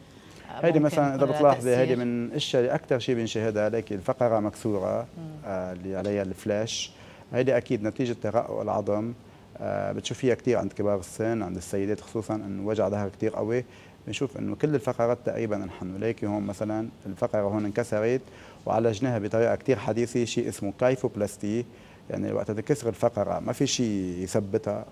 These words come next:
Speaker 1: ما
Speaker 2: مهم.
Speaker 1: بنحط لها براري هون، بنعملها بنحس-، بنستعملها تقنية كتير حديثة، شيء اسمه كايفوبلاستي،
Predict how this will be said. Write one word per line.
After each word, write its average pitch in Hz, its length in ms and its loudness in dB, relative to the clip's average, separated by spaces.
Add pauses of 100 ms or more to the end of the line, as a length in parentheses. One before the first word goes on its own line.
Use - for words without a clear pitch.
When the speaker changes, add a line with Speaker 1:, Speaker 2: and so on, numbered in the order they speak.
Speaker 1:
ما 185 100 -4
Speaker 2:
مهم. 117 40 2
Speaker 1:
بنحط 107 280 -2
لها 110 120 4
براري 104 320 4
هون، 101 160 0
بنعملها 104 300 -2
بنحس-، 98 300 -8 (100)
بنستعملها 107 360 -2
تقنية 107 380 -2
كتير 123 240 2
حديثة، 95 440 -4 (380)
شيء 139 160 0
اسمه 104 200 -2
كايفوبلاستي، 110 840 0